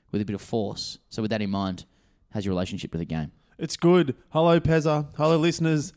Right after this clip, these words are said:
Speaker 2: Oh, it's good to be back. It's good to be back in person.
Speaker 1: Mm.
Speaker 2: You know, we're slowly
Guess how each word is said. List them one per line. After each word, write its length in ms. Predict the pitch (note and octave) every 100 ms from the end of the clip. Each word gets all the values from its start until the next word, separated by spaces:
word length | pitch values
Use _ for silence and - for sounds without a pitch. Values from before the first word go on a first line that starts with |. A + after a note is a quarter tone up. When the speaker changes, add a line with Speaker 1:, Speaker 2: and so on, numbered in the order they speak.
| _ _ _ _
Speaker 2:
Oh, 140 | D#3 D#3
it's 140 | D3+
good 160 | F3+ D#3
to 80 |
be 80 | D3+
back. 340 | D3 D3+ E3 A3+
It's 140 | -
good 100 | C4+
to 40 | C4+
be 80 | C4+
back 280 | A#3 A3
in 100 | F#3
person. 720 | D3 D3+ F#3+ G#3+ - C3 A#2+ D3+
Speaker 1:
Mm. 60 | B2 -
Speaker 2:
You 140 | D3 C#3+
know, 100 | D#3
we're 140 | E3+
slowly 960 | - - D#3+ E3+ F3+ F#3 F3+ F3+ F3+